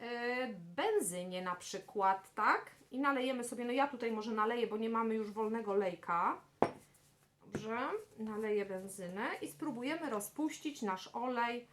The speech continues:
To może ty wlej olej, a ja dodam benzynę później, dobrze? Wlej olej. Tak. Dobra, dobra. Okej.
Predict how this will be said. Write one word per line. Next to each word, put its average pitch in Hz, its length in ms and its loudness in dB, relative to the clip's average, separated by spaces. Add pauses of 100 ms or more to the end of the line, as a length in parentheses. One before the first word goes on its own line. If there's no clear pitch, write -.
(440)
To 247 80 -2
może 262 220 4
ty 311 180 2
wlej 196 300 -2
olej, 185 480 2 (220)
a 233 120 2
ja 247 140 4
dodam 202 300 0
benzynę 170 540 -2
później, 170 260 -16
dobrze? 196 260 -4 (500)
Wlej 196 260 -12
olej. - 280 -20 (2000)
Tak. 294 340 -4 (1200)
Dobra, 403 160 -2 (160)
dobra. - 140 2 (2250)
Okej. 247 920 -6